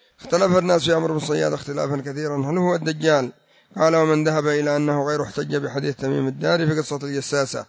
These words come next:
الذي ذكره مسلم بعد هذا." قال: "ويجوز أن توافق صفة، صفة من صي-، بن صياد صفة الدجال كما ثبت في الصحيح أن أشبه الناس بالدجال عبد العزة بن قطن، وليس كما قال،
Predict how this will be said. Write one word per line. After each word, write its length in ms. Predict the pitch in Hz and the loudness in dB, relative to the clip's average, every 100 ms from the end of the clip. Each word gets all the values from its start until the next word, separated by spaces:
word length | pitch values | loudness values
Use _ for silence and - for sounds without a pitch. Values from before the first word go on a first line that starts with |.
| _ _ _ _ - | _ _ _ _ -8
الذي 260 | 135 147 147 | 0 2 2
ذكره 380 | 151 151 151 151 | 2 2 2 2
مسلم 340 | 156 151 151 | 0 0 0
بعد 220 | 147 147 | 0 0
هذا." 400 | 147 151 170 165 | 2 4 4 2
قال: 220 | 156 156 151 | 2 2 2
"ويجوز 400 | 151 147 151 147 | 2 0 -2 -2
أن 180 | 147 | -2
توافق 380 | 147 147 139 135 | 0 0 0 -2
صفة، 280 | - 147 139 - - _ _ _ _ - | -4 -6 -6 -8 -10 _ _ _ _ -8
صفة 320 | 196 170 160 | 2 4 6
من 140 | 160 | 4
صي-، 420 | - 147 156 147 | 0 0 0 -2
بن 180 | - 147 | -2 -4
صياد 680 | 139 151 147 156 180 190 180 | -2 -2 0 2 4 4 0
صفة 260 | 165 165 | -4 -2
الدجال 580 | 156 147 151 147 156 151 | -2 -4 -10 -4 -4 -2
كما 220 | 151 151 | -2 -2
ثبت 280 | 143 147 135 | -2 -4 -4
في 80 | 139 | -6
الصحيح 500 | 135 139 135 170 151 _ _ _ _ 131 | -6 -6 -2 -2 -2 _ _ _ _ -2
أن 200 | 151 151 | 0 2
أشبه 600 | 147 147 147 139 147 139 | 2 0 -2 -2 -2 0
الناس 360 | 143 143 143 | 0 -2 -2
بالدجال 520 | 135 131 139 135 143 135 | -4 -6 -6 -2 -2 -2
عبد 200 | 143 135 | -4 -4
العزة 320 | 135 139 139 | -6 -4 -4
بن 200 | 135 143 | -2 -4
قطن، 200 | 143 147 | -4 -4
وليس 340 | 143 165 151 | -2 -2 -2
كما 300 | 147 151 151 | -4 0 0
قال، 400 | 147 165 165 120 | 2 4 4 2